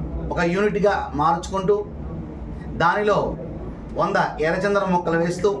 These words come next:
పన్నెండు సంవత్సరాలు వాటిని అభివృద్ధి పథంలో తీసుకువెళ్ళి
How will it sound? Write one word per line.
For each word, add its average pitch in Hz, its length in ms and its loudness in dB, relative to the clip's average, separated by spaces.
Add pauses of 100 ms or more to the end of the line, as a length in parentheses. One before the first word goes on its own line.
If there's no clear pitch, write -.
(920)
పన్నెండు 190 300 0
సంవత్సరాలు 208 460 4
వాటిని 185 320 2 (1300)
అభివృద్ధి 180 260 2
పథంలో 190 340 2
తీసుకువెళ్ళి 185 580 0